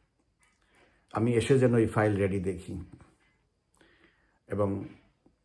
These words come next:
আসার পরে ওইটাই ছিল একনেকের ওই সরকারের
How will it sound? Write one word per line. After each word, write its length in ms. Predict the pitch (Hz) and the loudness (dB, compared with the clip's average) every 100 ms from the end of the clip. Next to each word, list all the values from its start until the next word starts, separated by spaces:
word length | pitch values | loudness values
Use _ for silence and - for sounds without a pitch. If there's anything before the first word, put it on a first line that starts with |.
| - | -6
আসার 280 | 101 120 | 0 0
পরে 220 | - 127 131 | 2 4 6
ওইটাই 280 | 113 135 | 4 4
ছিল 180 | 135 135 | 0 4
একনেকের 500 | 131 117 127 123 127 117 | 6 4 4 2 2 8
ওই 160 | 147 156 | 8 10
সরকারের 560 | - 120 107 95 92 | 6 2 2 -4 -6